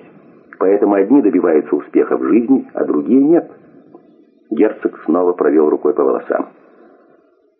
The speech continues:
«С прошлого вечера ничего не изменилось. Но хуже не стало», — сказала герцогиня. «Будем благодарны и за это. Мы всё ещё здесь,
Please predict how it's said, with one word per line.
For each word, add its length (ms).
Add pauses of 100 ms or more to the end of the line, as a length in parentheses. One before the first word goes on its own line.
(220)
«С 40
прошлого 420
вечера 680
ничего 640
не 180
изменилось. 560 (680)
Но 240
хуже 300
не 120 (120)
стало», — 380 (240)
сказала 300
герцогиня. 680 (440)
«Будем 320
благодарны 640 (220)
и 100
за 120
это. 380 (1000)
Мы 160
всё 280
ещё 260
здесь, 440